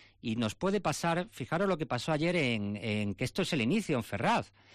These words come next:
No es la primera vez que pasan, que hay, evidentemente, concentraciones ante sedes del partido político, igual que se dice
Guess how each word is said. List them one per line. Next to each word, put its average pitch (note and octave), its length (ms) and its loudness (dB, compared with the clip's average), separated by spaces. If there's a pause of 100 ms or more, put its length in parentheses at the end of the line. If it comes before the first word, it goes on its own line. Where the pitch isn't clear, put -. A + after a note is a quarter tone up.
(160)
No G2+ 120 -4
es A#2 80 -2
la C3+ 100 0
primera C3 300 2
vez D#3 160 0
que - 100 -4
pasan, B2 380 -2
que G#2+ 140 0
hay, A#2 260 2 (240)
evidentemente, A#2+ 600 0
concentraciones B2 760 -2
ante A#2 200 -2
sedes A#2+ 220 0
del A#2+ 140 2
partido B2 340 0
político, C#3 380 0
igual B2 180 0
que A#2 100 -2
se - 140 -2
dice A#2 400 2